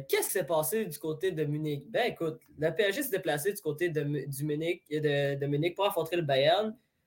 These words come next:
Euh, Bayern menait un à zéro après le match aller. Euh, donc, il y avait quand même un certain avantage qu'ils avaient face au P S G, mais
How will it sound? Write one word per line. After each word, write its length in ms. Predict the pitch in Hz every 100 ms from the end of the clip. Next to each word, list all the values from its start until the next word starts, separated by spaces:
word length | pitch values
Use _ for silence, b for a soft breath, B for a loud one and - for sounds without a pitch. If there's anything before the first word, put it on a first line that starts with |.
| -
Euh, 100 | 131
Bayern 340 | 127 160 208 185
menait 240 | 160 160
un 100 | 175
à 100 | 190 170
zéro 540 | 147 156 151 175 185
après 260 | 147 143 175
le 80 | 156
match 220 | 156 156
aller. 440 | 135 139 185 233 - _ -
Euh, 160 | 131
donc, 240 | 131 143 143
il 240 | 139 139
y 80 | 139
avait 100 | 147
quand 140 | 220
même 140 | 302 277
un 40 |
certain 400 | 185 - - 220 208
avantage 520 | 175 165 156 202 202
qu'ils 220 | - 143
avaient 200 | 143 170
face 180 | 180 165
au 80 | 160
P 120 | 135
S 100 | 135
G, 100 | 247
mais 200 | 233 208